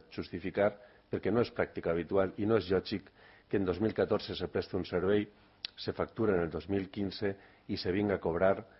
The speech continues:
en el dos mil setze. Crec, no, no he entrat a buscar-ho, però ho parlàrem i crec que estava presentada en setembre del setze en registre d'entrada les, les factures estes. Nosaltres es vàrem abstindre perquè pensàvem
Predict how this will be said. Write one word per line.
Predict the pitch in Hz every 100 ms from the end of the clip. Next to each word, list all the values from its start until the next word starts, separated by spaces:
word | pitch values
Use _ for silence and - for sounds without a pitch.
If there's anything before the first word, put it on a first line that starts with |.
| - - _ -
en | 95 82
el | 76
dos | 82
mil | 87 90 -
setze. | 87 80 - 90
Crec, | 95 92
no, | - 98 95
no | 95
he | 98
entrat | 92 98
a | 98
buscar-ho, | 90 - 104 104
però | 95 92
ho | - 87
parlàrem | - 85 98 104 104
i | 107
crec | 98 92
que | 98
estava | - 98
presentada | 95 - 95 82 98 101
en | 101
setembre | - 87 - 101 104 104 90
del | 85 80
setze | - 107 95 - 113 110 113 - 92 -
en | 95 95
registre | 92 - 95 - 95
d'entrada | 87 80 92 92 85
les, | 78 -
les | 80
factures | - 71 90 76 -
estes. | - - - - - - -
Nosaltres | 95 90 101 117 120 - - _ _ -
es | 87
vàrem | 110 120 113
abstindre | - 123 120 120 117
perquè | 92 - 90 82 - - - - -
pensàvem | 87 80 101 110 113